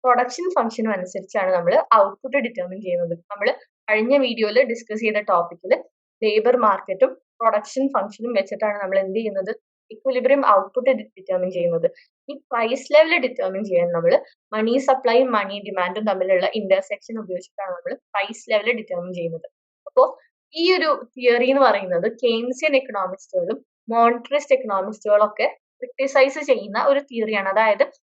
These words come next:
ഏഹ്, ഇവര് പറയുന്ന പോലെ പ്ര-, ഏഹ്, പ്രൈസ് ഫ്ലെക്സിബിൾ അല്ല, സ്റ്റിക്കി പ്രൈസസ് ആയിരിക്കും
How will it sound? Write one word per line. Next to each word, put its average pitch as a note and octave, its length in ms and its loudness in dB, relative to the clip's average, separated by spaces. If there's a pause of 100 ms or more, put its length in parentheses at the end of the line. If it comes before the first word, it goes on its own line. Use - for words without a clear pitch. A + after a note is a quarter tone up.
(160)
ഏഹ്, G#3+ 80 0
ഇവര് D4+ 340 0
പറയുന്ന A#3+ 380 4
പോലെ A3+ 340 4
പ്ര-, - 460 -6
ഏഹ്, F#3 200 4
പ്രൈസ് A3 560 0
ഫ്ലെക്സിബിൾ B3 640 4
അല്ല, F#3+ 360 2 (120)
സ്റ്റിക്കി - 720 -6
പ്രൈസസ് G#3 380 0
ആയിരിക്കും E3+ 520 -2